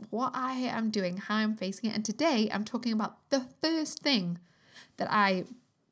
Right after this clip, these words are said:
have done when it comes to looking at this. When I first weighed myself and saw, "Oh, I'm thirty pounds heavier than I was. What am I doing?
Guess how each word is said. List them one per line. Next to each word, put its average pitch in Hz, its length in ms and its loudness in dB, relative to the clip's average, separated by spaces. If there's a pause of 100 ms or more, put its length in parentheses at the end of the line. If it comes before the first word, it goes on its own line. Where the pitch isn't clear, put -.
(240)
have 180 240 -6
done 185 280 -2 (680)
when 214 140 4
it - 120 -2
comes 180 600 -4
to 170 560 -4 (440)
looking 208 600 2
at - 180 -6
this. - 240 -4
When 196 120 0
I 180 320 -2 (100)
first 339 240 2
weighed 226 120 2
myself 214 440 -2
and 196 120 -6
saw, - 300 -4
"Oh, 440 200 -2 (140)
I'm 269 80 -6
thirty 277 240 -2
pounds 208 320 -2
heavier 170 220 -6
than 170 140 -10
I 156 40 -8
was. 294 440 -4 (1400)
What 208 280 0
am 208 100 2
I 202 100 2
doing? 180 460 -2